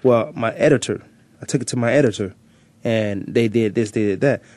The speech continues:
That's not reporting. That's, that's fabrication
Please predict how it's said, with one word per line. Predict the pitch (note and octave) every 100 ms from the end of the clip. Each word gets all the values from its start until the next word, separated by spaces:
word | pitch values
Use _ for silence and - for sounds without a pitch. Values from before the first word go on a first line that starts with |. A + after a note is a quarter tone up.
| _
That's | - F#3
not | F3 A#2+
reporting. | G#2 - G3+ F3+ G2 - _ _ _ -
That's, | D3 E3
that's | - D#3 -
fabrication | D#3+ F3+ E3 F3+ G3 - B2+ C3+